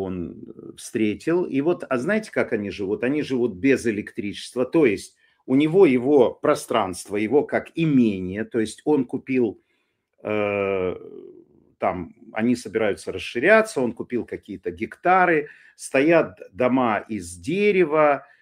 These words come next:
Вот, э, вот такое вот, э, значит, всё делается вручную, никаких машин и так далее. В дом он её не пустил, корреспондентку. Дом — это место святое, мы, значит, это самое.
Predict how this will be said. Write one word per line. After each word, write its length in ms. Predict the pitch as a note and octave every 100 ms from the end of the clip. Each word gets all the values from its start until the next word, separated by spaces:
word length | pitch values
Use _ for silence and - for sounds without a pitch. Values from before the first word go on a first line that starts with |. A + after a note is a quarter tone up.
| _ A2+
Вот, 200 | D3 -
э, 40 |
вот 320 | B2+ A#2+ C#3+ C#3+
такое 380 | F3 E3 B2
вот, 320 | G2+ F#2+ - -
э, 260 | G2+ G2
значит, 520 | G2 A#2+ A2+ B2 F#2 _ _ _ - - -
всё 260 | - E3+
делается 560 | B2+ C#3 B2 A2+ - G#2+
вручную, 680 | A2+ A#2+ - E3 G3 F3+ B2
никаких 540 | A#2+ B2+ B2 B2+ -
машин 480 | A2 - - G3+ F3
и 80 | -
так 240 | A2 G#2+
далее. 420 | D3+ E3+ D#3 B2 - _ -
В 160 | G#2+
дом 320 | F#2 F3 G#3+
он 140 | G3+ C#3+
её 240 | B2+ C#3+
не 140 | E3+ E3+
пустил, 580 | F#3 E3 - A2+ G2
корреспондентку. 880 | F2+ F#2 F2+ - F#2 F2+ F2+ F2+ G2+
Дом — 300 | F#2 D3+ F#3
это 180 | E3+ A#2
место 380 | A#2 A#2 - G#2+
святое, 680 | - A2 A2 C3+ E3+ E3+
мы, 200 | C3+ A2+
значит, 420 | B2 A2 G#2+ - G#2
это 100 | -
самое. 300 | - -